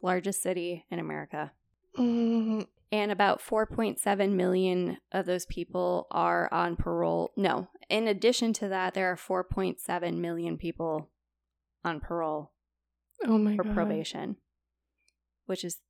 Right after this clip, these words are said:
Speaker 1: three percent of the U S population.
Speaker 2: Wow.
Speaker 1: In comparison as well, when you are working at a U S prison, you are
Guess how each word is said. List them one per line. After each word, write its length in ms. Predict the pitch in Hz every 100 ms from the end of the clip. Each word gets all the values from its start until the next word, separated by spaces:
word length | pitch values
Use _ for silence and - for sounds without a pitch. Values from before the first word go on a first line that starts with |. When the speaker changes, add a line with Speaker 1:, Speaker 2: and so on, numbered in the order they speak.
| _ _ _
Speaker 1:
three 160 | 185 170
percent 440 | 165 - 160 - _
of 120 | 185 -
the 140 | - -
U 80 | -
S 140 | -
population. 720 | - - - - - - 220 - _ _
Speaker 2:
Wow. 580 | - 233 214 202 208 214 - _
Speaker 1:
In 200 | 240 240
comparison 680 | 247 262 - 233 233 - 254
as 160 | 262 240
well, 540 | 202 196 208 220 233
when 220 | - 208 208
you 440 | 202 202 202 202
are 640 | - 202 190 190 190 190 185 _ _ _ _ _ _ _ _ -
working 760 | 190 240 262 262 233 240 233 -
at 280 | 202 208 -
a 140 | 202 190 190 175
U 140 | 202
S 180 | 220 -
prison, 580 | - 196 190 196 214 240 - _ _ -
you 520 | 208 208 220 233 247
are 800 | 240 208 202 208 208 208 202